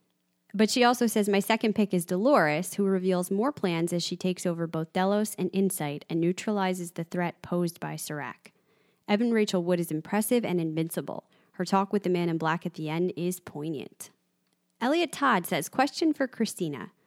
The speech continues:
Since William was so haunted by him killing his daughter, does that mean William was not a complete sociopath, irredeemable, and that in his core he wears the white hat?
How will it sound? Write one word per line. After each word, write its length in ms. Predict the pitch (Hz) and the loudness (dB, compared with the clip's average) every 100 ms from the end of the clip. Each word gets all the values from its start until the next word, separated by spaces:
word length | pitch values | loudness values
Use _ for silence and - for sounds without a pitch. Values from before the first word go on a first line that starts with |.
| _ | _
Since 260 | - 226 208 | -4 0 2
William 280 | 226 330 381 | 2 4 6
was 120 | 247 | 4
so 180 | - 202 | 2 0
haunted 420 | 190 202 202 175 | 0 0 0 -2
by 140 | 160 151 | -2 -2
him 220 | 165 160 | -2 -4
killing 300 | - 208 202 | -2 2 2
his 160 | 175 160 | 0 -2
daughter, 400 | 160 151 135 131 | -2 -2 -6 -4
does 180 | 180 170 | -4 2
that 220 | 247 302 | 2 4
mean 180 | 254 202 | 2 2
William 280 | 185 180 170 | 2 2 0
was 160 | 165 | 0
not 260 | 165 180 311 | 0 2 0
a 60 | |
complete 480 | 339 180 - 156 143 | 0 -2 -2 -6 -4
sociopath, 720 | 151 156 - 226 240 262 285 - _ _ - | -4 -4 -2 -4 -2 -4 -4 -8 _ _ -2
irredeemable, 800 | 190 170 147 165 226 233 254 294 _ _ _ 190 | 0 0 -2 0 0 0 -2 -4 _ _ _ 0
and 140 | 190 | 2
that 180 | 180 - | 2 2
in 120 | 220 | 2
his 200 | 247 269 | 2 2
core 420 | - 339 220 165 175 | -2 2 2 2 0
he 180 | 196 175 | -2 0
wears 280 | 170 185 | 2 2
the 100 | 185 | 0
white 240 | 160 160 - | -4 -4 -2
hat? 260 | 320 381 | -2 -4